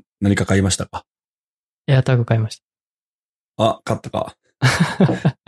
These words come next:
Speaker 1: <laughs> いや、買って、俺買ってへんねん、今回。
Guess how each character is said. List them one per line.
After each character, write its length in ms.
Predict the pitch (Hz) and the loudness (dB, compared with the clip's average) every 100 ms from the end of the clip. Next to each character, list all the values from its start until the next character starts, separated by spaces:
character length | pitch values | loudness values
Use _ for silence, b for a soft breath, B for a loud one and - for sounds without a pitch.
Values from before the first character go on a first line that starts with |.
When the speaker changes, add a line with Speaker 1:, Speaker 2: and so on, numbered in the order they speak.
| - | -2
Speaker 1:
<laughs> 400 | - 202 - 175 | 2 2 4 2
い 60 | 185 | 2
や、 80 | 131 | 2
買 180 | - 190 | 2 0
っ 80 | - - | -2 2
て、 220 | 208 175 | 2 4
俺 160 | 170 | 2
買 140 | 170 185 | 2 0
っ 40 | |
て 100 | - | 2
へ 60 | 180 | 4
ん 40 | |
ね 80 | 131 | 4
ん、 40 | |
今 160 | 120 120 | 4 2
回。 260 | 113 101 | 2 0